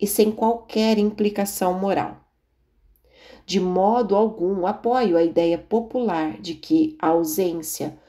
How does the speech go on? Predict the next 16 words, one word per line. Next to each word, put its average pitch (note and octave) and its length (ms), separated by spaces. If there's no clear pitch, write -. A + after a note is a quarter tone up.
ou F3 200
a E3+ 60
presença G3+ 840
do E3 240
eros D#3+ 640
torne B3 420
o F3 140
ato F#3+ 340
sexual - 920
impuro A#3+ 680
ou G#3 400
puro, E3 480
degradado G3 1040
ou A#3 180
bom, F#3 440
legal G#3+ 680